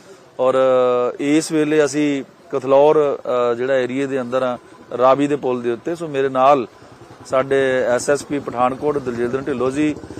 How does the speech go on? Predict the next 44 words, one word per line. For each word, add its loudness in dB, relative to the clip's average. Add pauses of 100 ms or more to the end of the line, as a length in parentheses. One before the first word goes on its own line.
(140)
ਸਾਡੇ 4
ਏ 2
ਡੀ 2
ਸੀ, 2
ਅ, -2
ਹਰਦੀਪ -2
ਸਿੰਘ -8
ਜੀ -4
ਤੋਂ -6
ਸਾਰੇ 6
ਸਾਡੇ 0
ਪ੍ਰਸ਼ਾਸਨ -2
ਦੇ -8
ਅਧਿਕਾਰੀ -4
ਸਾਹਿਬਾਨ -2 (500)
ਲਗਾਤਾਰ 6
ਅਸੀਂ -2
ਮਤਲਬ -6
ਨਿਗਾਹ 0
ਰੱਖ -2
ਰਹੇ -6
ਹਾਂ। -4
ਸੋ -8
ਮੈਂ 0
ਲੋਕਾਂ 2
ਨੂੰ 0
ਵੀ 0
ਅਪੀਲ 0
ਕਰਨੀ -2
ਚਾਹੁੰਦਾ -4
ਕਿ -4 (640)
ਕਿਸੇ 2
ਵੀ 4
ਤਰ੍ਹਾਂ 4
ਦੀ 2
ਘਬਰਾਹਟ 4
ਦੀ -4
ਲੋੜ 2
ਨਹੀਂ, -6
ਇਹ -2
ਕੁਦਰਤ 0
ਹੈ। 4 (600)
ਕੁਦਰਤ 2
ਦਾ, 6